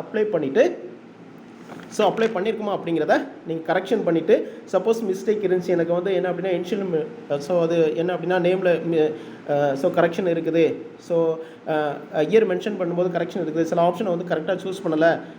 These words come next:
அப்படிங்கிற பட்சத்துல நீங்க நோட் பண்ணி வச்சுட்டு then எடிட் ஆப்ஷன் கொடுப்பாங்க. So,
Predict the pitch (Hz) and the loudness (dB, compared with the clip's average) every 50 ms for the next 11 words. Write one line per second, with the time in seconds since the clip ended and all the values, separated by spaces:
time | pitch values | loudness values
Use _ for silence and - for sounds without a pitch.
0 | - - - - 156 170 - - 285 302 302 302 262 - - 175 175 - 175 - | -20 -12 -6 -4 -4 -4 -2 -2 -2 0 0 -2 -2 -2 -2 -2 -2 -2 -2 0
1 | 175 220 247 - - 180 175 170 160 156 151 160 185 202 202 - 214 202 180 160 | 0 0 0 0 -2 -2 0 0 0 0 2 0 0 0 -2 -2 -2 0 0 -2
2 | 147 - - 135 180 233 320 - - - - - - - - - - 160 214 302 | -2 -2 -2 2 2 2 2 2 -2 -8 -14 -16 -18 -20 -20 -14 0 2 4 4
3 | 403 415 - - - - - - 175 175 208 254 320 311 - - 214 180 180 - | 4 2 -2 -6 -12 -14 -14 -6 -2 0 2 2 2 0 0 0 -2 -2 -2 -4
4 | - 185 196 196 160 151 147 151 143 135 127 117 120 127 131 127 131 - - - | -6 -8 -6 -4 -2 -2 -2 0 0 -2 -2 -2 -2 -2 -2 -4 -4 -8 -14 -18
5 | - - - - - - | -20 -20 -20 -12 -6 -2